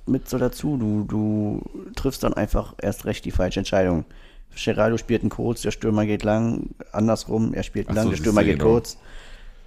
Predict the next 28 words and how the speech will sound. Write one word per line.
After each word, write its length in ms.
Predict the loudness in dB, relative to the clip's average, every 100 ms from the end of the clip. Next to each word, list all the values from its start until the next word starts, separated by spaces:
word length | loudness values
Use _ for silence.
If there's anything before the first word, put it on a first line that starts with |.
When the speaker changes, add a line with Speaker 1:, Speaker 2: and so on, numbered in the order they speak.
| -20 -20 -8
Speaker 2:
Das 160 | -8 -2
war 160 | 0 0
auch 100 | 0
so, 200 | 0 2
also 220 | 2 0
dieser 280 | -2 0 0
Hype-Train, 520 | -2 -2 0 2 2
der 120 | 0
hat 160 | -2 -2
ja, 160 | -6 -6
so 100 | -4
hat 160 | -4 -4
ja 100 | -2
angefangen, 440 | -2 -2 -2 -2 -6 -20 -20 _
äh, 360 | -4 0 2 0
da 160 | 0 -2
wurde 180 | -2 -2
dir 160 | -2
Bonucci 420 | 0 0 -2 -6
versprochen, 640 | -8 -8 -6 -6 -4 -4 -6 -12 _ -20 _ _ _ -6
der, 540 | -2 0 2 0 -2 -8 -20 _ _ -20 -20 _ _
mir 380 | -2 2 2 0
wurde 180 | -2 -2
jedenfalls 400 | -4 -4 -6 -6
erzählt, 400 | -6 -4 -4 -8 -20 -20 -10
über 260 | -4 -2
achtzig 320 | -4 -6 -4
Meter 300 | -2 0 -2